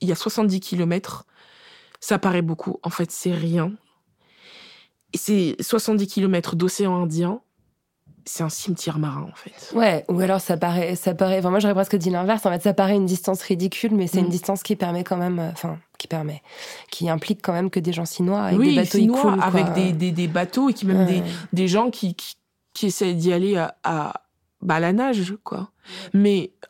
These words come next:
Speaker 1: moi, par exemple, j'habite dans le quatre-vingt-onze, vers Melun. Melun-Paris, c'est soixante-dix kilomètres.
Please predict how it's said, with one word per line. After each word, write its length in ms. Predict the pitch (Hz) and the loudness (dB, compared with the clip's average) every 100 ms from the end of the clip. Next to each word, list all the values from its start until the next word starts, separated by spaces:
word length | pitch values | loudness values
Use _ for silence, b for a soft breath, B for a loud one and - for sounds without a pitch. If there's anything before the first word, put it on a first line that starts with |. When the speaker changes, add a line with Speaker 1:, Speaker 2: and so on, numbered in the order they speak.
| - | -2
Speaker 1:
moi, 220 | 196 240 | 0 2
par 100 | 233 | 2
exemple, 160 | 208 | 2
j'habite 220 | 208 185 190 | 2 2 0
dans 80 | |
le 40 | 196 | 0
quatre-vingt-onze, 800 | 190 - 180 170 175 247 226 175 B B B 165 | -2 -2 -2 0 0 -2 -4 -6 B B B -2
vers 240 | 170 208 | 0 2
Melun. 360 | 202 202 190 262 B B B B 185 | 2 2 0 -4 B B B B 2
Melun-Paris, 800 | 214 262 254 247 - 208 220 254 | 4 4 4 2 0 0 0 -2
c'est 220 | - 226 | -4 -4
soixante-dix 420 | - 202 185 175 | -4 -4 -2 -2
kilomètres. 600 | 170 185 160 - - - | -4 -8 -8 -10 -18 -20